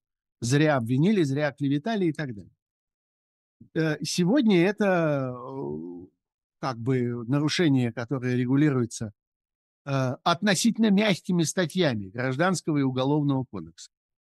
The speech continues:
Но переквалифицировать это завтра, если это будет судом установлено, я не хочу, опять же, сказать, доказано, никаких доказательств там не будет, никто не будет заботиться о доказательствах. Но если суд прибьет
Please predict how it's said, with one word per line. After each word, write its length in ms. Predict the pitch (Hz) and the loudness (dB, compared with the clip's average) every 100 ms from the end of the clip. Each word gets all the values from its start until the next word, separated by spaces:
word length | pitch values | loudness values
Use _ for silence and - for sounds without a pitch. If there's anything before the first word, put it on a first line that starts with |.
| _ | _
Но 100 | 135 | -2
переквалифицировать 960 | 151 220 196 220 202 226 294 269 202 160 | 2 2 2 2 2 0 0 2 0 -2
это 180 | 160 156 | -6 -6
завтра, 500 | 127 170 185 - 95 | 0 0 0 -4 -6
если 400 | 104 233 - 220 | 0 0 0 -4
это 120 | 196 | -4
будет 260 | 170 185 139 _ - _ _ _ - | -4 -4 -6 _ -20 _ _ _ -8
судом 720 | - - 156 156 180 143 117 _ _ _ | -2 2 2 4 4 2 -2 _ _ _
установлено, 600 | 196 - 165 156 185 131 | -4 0 2 4 2 2
я 120 | 135 | 0
не 80 | 175 | -2
хочу, 240 | 139 170 196 | -4 -2 -2
опять 220 | 156 156 | 0 -2
же, 80 | 123 | -2
сказать, 320 | - 151 - | -4 -4 -2
доказано, 560 | 139 135 196 135 110 107 | -4 -2 -2 -2 -2 -4
никаких 260 | 202 147 107 | -2 -2 -2
доказательств 760 | 147 147 123 156 - 98 - | 0 0 2 0 -2 -10 -4
там 180 | 135 131 | -2 0
не 120 | 127 | 0
будет, 220 | 156 120 | 0 -2
никто 200 | 101 165 | -2 0
не 80 | 147 | 2
будет 160 | 156 110 | 2 0
заботиться 480 | 127 139 123 - | -2 -4 -4 -6
о 60 | 120 | -6
доказательствах. 640 | 113 127 117 80 - - _ _ - - - | -6 -6 -6 -8 -14 -20 _ _ -20 -20 -4
Но 100 | - | 4
если 300 | 160 185 202 | 4 4 2
суд 320 | 180 - 214 - | 2 2 0 2
прибьет 580 | 160 170 147 196 190 | 2 4 2 2 0